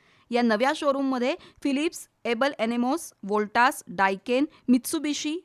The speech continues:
फेबर, क्रॉम्प्टन, हॅवेल्स, बजाज, एलिका अशा नामवंत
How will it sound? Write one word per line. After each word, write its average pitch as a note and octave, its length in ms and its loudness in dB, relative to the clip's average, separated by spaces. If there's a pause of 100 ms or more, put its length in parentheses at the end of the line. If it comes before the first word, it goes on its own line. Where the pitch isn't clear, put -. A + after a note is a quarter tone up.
(100)
फेबर, A#3 400 0 (220)
क्रॉम्प्टन, A3+ 520 2 (340)
हॅवेल्स, C#4 580 4
बजाज, A#3 560 2 (100)
एलिका A#3 420 2 (260)
अशा D4 340 4
नामवंत A#3+ 600 4